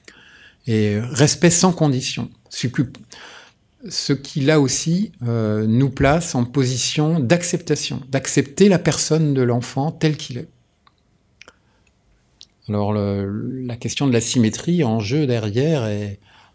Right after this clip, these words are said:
est directement, euh, à l'œuvre, puisque, euh,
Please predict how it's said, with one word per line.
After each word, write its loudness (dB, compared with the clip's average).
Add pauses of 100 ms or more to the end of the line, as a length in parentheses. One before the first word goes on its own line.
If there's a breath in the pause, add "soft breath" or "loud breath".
(100)
est -4
directement, 0
euh, 0
à 0
l'œuvre, 0 (380 loud breath)
puisque, -6
euh, 0